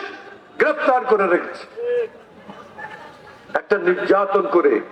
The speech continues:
তারা ক্ষমতায় টিকে থাকার চেষ্টা করেছে, বন্ধুরা আমার। তাই আজকে আপনাদের সামনে প্রশ্ন, শেখ হাসিনা ক্ষমতার থেকে নেমে গেছে, আমরা কি চাই? আমরা চাই অবাধ,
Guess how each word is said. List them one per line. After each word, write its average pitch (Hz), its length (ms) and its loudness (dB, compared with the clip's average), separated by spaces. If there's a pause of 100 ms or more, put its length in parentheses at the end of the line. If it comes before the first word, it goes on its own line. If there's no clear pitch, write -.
(500)
তারা 160 180 -4
ক্ষমতায় 165 560 -2
টিকে 160 200 4
থাকার 147 320 0 (120)
চেষ্টা 151 300 2
করেছে, 120 360 -2
বন্ধুরা 117 380 4
আমার। 104 260 0 (840)
তাই 208 160 2
আজকে 240 300 2
আপনাদের 247 380 0
সামনে 247 340 2
প্রশ্ন, 233 580 2 (520)
শেখ 220 340 0
হাসিনা 247 300 2
ক্ষমতার 247 540 0
থেকে 254 300 2
নেমে 262 320 4
গেছে, 269 340 2 (800)
আমরা 269 380 2 (120)
কি 269 140 0
চাই? 285 380 6 (840)
আমরা 277 320 2
চাই 262 200 2
অবাধ, 262 500 6